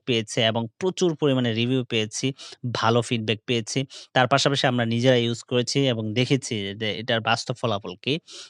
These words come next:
আপনার স্কিন, স্কিন টোনটাকে ব্রাইট করবে, ফর্সা করবে তিন সেট পরিমাণ। তারপর আপনার স্কিনের মধ্যে যদি কোনো ড্যামেজ থাকে, সেটাকে রিপেয়ার করবে, খুব পারফেক্টলি ভাবে রিপেয়ার করবে। আপনার যদি ব্রণের সমস্যা থাকে, তাও ব্রণ,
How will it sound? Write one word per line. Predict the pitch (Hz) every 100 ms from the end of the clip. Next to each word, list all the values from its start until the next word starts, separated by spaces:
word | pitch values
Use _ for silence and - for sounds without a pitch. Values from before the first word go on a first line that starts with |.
| - -
আপনার | 127 139
স্কিন, | 135 - 147 135 - - - 139
স্কিন | - 143
টোনটাকে | 139 135 123
ব্রাইট | 127 113 107 110
করবে, | - 110 110
ফর্সা | 135 -
করবে | 120 113
তিন | 117 139
সেট | 131 123 -
পরিমাণ। | 110 104 117 151 - - -
তারপর | - 117 123
আপনার | 117 113 120 120
স্কিনের | 117 - 127 127
মধ্যে | 127 120
যদি | 123 120
কোনো | 127 117
ড্যামেজ | 110 107 113 120
থাকে, | - 123 - 107 131 - -
সেটাকে | - 139 131 123
রিপেয়ার | 110 120 127 131 113
করবে, | 107 107 113
খুব | 107 -
পারফেক্টলি | 120 - 120 120
ভাবে | 113 110
রিপেয়ার | 110 110 107 101
করবে। | 107 101 101 - - - -
আপনার | 123 135 123
যদি | 120
ব্রণের | 113 117 123
সমস্যা | 123 131 127 123
থাকে, | 127 139
তাও | 127 117
ব্রণ, | 104 123 139 160 127